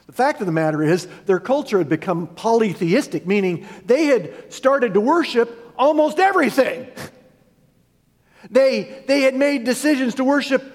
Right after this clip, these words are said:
uh, other foreign gods, and, and whatever land they went into, or whoever, whatever foreigners might came, come into their, into their culture,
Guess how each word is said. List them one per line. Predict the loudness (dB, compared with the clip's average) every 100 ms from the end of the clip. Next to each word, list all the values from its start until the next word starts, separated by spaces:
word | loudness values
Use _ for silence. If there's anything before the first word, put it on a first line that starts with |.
| -20 -2
uh, | 0 0
other | 2 2 2
foreign | 0 0 2 2
gods, | 2 2 2 0 -2 0
and, | 0 -2 -8 -18 -6
and | -2 0 -2 -6 -10
whatever | 0 2 2 2 2
land | 2 2 0 0
they | 0
went | 0 -2
into, | -2 -2 0 2
or | 2
whoever, | 0 0 2 2 0
whatever | 2 2 2 0
foreigners | 0 0 2 0 0
might | -2 -2
came, | -4 -6 -4
come | -2 0
into | 0 0
their, | 2 2 0 -8 -18 -4
into | -2 0
their | 0 0
culture, | -2 -2 0 0 -2 -2 -2